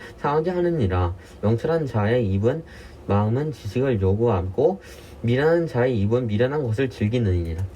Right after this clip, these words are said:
즐기느니라. 고난받는 자의 그, 그날이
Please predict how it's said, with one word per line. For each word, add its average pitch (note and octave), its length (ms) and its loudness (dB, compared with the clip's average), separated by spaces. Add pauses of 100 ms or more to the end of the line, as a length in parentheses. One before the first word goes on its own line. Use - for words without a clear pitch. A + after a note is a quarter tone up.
(380)
즐기느니라. G2 1200 0 (320)
고난받는 D3+ 540 0
자의 A#2 340 0
그, G2 400 0 (680)
그날이 A#2+ 560 0